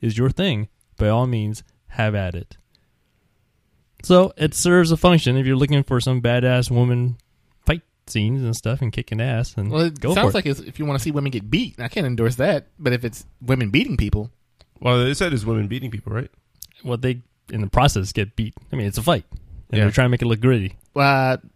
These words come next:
Speaker 2: did they, were there, like, jump cuts? Were, were the fight scenes good, or was it that thing where it's like she punches and then the camera moves, or it's all in dark and you can't see what's up?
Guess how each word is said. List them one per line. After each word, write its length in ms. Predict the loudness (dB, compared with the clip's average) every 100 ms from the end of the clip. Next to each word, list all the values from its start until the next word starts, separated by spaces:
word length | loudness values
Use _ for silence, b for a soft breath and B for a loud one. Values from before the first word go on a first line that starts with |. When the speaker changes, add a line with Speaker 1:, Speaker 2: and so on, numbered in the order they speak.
| _ -16 0
Speaker 2:
did 140 | 2 4
they, 160 | 2
were 140 | 6 6
there, 100 | 6
like, 220 | 4 2
jump 240 | 2 0
cuts? 200 | 2 -2 0
Were, 240 | 2 2 4
were 140 | 2
the 140 | 2
fight 200 | 2 -2 -2
scenes 220 | -4 0
good, 220 | 2 4
or 80 | 4
was 140 | 2
it 40 | 0
that 140 | -4
thing 140 | -4
where 80 | -6
it's 100 | -6
like 140 | -8 -6
she 80 |
punches 320 | -4 -4 -4 -6
and 80 |
then 80 | -6
the 40 | -6
camera 260 | -6 -6
moves, 440 | -4 -2 -2 -4 -10 -12
or 80 | -12
it's 120 | -10
all 180 | -8 -8
in 100 | -6
dark 240 | -6 -8
and 80 | -10
you 60 | -14
can't 200 | -12 -10
see 120 | -10
what's 120 | -10
up? 140 | -10